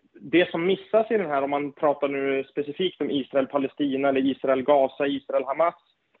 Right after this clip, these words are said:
är just hur det har blivit någon form av subjektiv sanning utifrån vilket, eh, ja, men jag är för dem, jag är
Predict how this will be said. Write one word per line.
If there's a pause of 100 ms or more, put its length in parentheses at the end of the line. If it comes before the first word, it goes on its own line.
(240)
är
just
hur (720)
det
har
blivit
någon
form
av (120)
subjektiv (220)
sanning
utifrån
vilket,
eh,
ja,
men
jag
är
för
dem,
jag
är